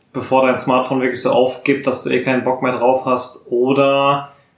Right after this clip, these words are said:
du dir nicht eh ein neues kaufst, weil du ein neues willst, geht dann bitte mal die Kamera kaputt oder nur der ram oder nur die C P U. Ich meine, dieses modulare Tauschen ist eine schöne Idee, aber,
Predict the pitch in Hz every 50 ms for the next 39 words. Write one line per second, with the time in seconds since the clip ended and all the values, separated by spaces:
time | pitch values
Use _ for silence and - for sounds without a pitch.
0 | _ _ _ _ - 131 123 127 123 117 - - 131 147 147 143 135 131 131 131
1 | 127 123 - - 131 127 127 - 135 127 120 120 117 120 120 117 - - 127 139
2 | 143 147 147 143 - - - 127 123 123 123 113 117 120 117 117 117 110 110 110
3 | - - - 135 143 139 113 113 107 107 113 110 - 113 110 - 113 110 117 123
4 | 127 135 143 143 139 120 110 107 113 113 123 135 131 123 113 113 110 117 120 123
5 | 123 113 110 - - 123 117 - 127 127 131 131 131 - 120 117 117 107 110 120
6 | 123 123 120 123 123 120 120 - 120 123 127 123 - 131 123 - - 107 - -
7 | 127 123 123 117 113 107 117 120 127 131 131 - 113 110 113 110 107 107 -